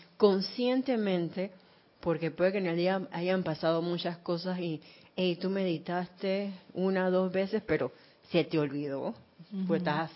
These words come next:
Speaker 1: te vas con la rutina del día. Entonces, como voy a centrarme cien por ciento aquí, antes de poder hacer un ceremonial, y en ese momento visualizar entonces esa llama triple descargando la luz,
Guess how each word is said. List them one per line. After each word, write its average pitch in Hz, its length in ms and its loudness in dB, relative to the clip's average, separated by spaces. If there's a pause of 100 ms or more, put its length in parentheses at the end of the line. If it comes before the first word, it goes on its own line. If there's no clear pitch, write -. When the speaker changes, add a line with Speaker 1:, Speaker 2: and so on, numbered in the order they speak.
(140)
Speaker 1:
te 165 100 -2
vas 160 220 -2
con 196 240 -2
la 165 120 2
rutina 160 460 -2
del 151 180 -2
día. 143 240 -4
Entonces, 143 340 -6
como 147 240 -6 (420)
voy 165 200 0
a 170 80 0
centrarme 170 800 -2 (140)
cien 185 200 4
por 180 180 0
ciento 170 320 -6
aquí, 143 300 -8 (520)
antes 180 360 2
de 196 100 2
poder 156 320 -4
hacer 165 340 -2
un 170 120 -4
ceremonial, 156 800 -2
y 180 260 2
en 160 100 0
ese 202 240 0
momento 185 640 0 (400)
visualizar 165 640 0
entonces 190 560 -2
esa 196 260 -4
llama 180 300 -2
triple 190 560 -4 (1120)
descargando 165 880 -2
la 160 180 0
luz, 156 300 -4